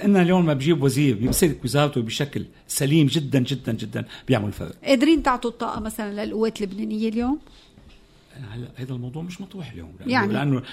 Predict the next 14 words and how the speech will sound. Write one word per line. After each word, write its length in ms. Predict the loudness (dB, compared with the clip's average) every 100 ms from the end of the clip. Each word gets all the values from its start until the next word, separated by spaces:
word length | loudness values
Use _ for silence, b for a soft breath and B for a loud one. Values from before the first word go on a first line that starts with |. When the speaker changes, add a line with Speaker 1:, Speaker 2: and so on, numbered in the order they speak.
| -2
Speaker 2:
إنه 120 | 0
Speaker 1:
لأنه 240 | 2 2
الوطنية 600 | 2 0 -2 0 2 2 2
ما 100 | 0
بدها 180 | 0
تشارك. 340 | -2 -4 -6 -10 B B B B
بس 120 | -10
عم 140 | -4 -2
أقول 140 | -2
بالمطلق، 560 | 0 2 2 0 -8 -8
عم 100 | -6
نحكي 280 | -4 -6 -12 b b -2
Speaker 2:
مم. 280 | 0 2
Speaker 1:
approach 40 | 0